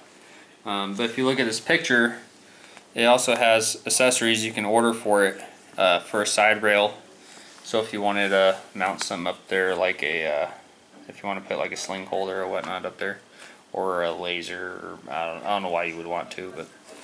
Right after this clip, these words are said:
it's just options. Um, here's a better picture of it. It's a Z F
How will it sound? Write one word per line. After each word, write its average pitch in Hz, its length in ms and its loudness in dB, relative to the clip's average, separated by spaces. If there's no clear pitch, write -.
it's - 240 -6
just - 260 -4
options. 98 540 0
Um, 95 380 -8
here's 117 160 -2
a 104 40 -6
better 98 240 2
picture 101 460 -2
of 95 140 -4
it. 98 200 -4
It's - 140 -8
a 87 180 -2
Z 104 720 -2
F 98 280 2